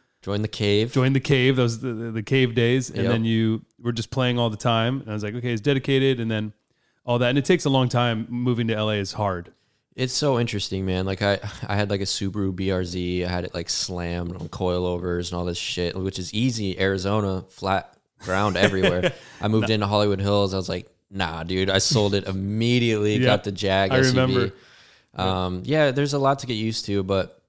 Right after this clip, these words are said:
Speaker 1: definitely, like, you know, when it comes to land of opportunity situations, like, so many different things. If I lived in Arizona, I'd be like, "Nope,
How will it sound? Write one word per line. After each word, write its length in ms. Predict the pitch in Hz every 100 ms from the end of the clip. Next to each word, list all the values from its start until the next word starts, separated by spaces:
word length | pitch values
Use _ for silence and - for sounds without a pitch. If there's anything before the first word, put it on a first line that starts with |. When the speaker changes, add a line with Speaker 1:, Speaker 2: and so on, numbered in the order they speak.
| _ _ _ _ _ _ _ -
Speaker 1:
definitely, 360 | 104 107 120 104
like, 220 | 90 -
you 100 | 104
know, 100 | 92
when 100 | 95
it 60 | 95
comes 180 | 101 98
to 60 |
land 240 | 95 90 92
of 60 | 92
opportunity 560 | 98 85 - 90 90
situations, 640 | 85 90 92 92 90 95 92
like, 200 | 87 87 _ _ _ _ _ _
so 520 | - - 107 107 107
many 360 | 101 101 95 90
different 340 | 90 85 85
things. 300 | 90 85 85
If 100 | -
I 60 | 98
lived 160 | 95
in 100 | 95
Arizona, 500 | 90 90 92 95 95
I'd 80 | 90
be 100 | 85
like, 160 | 82 87
"Nope, 340 | 101 -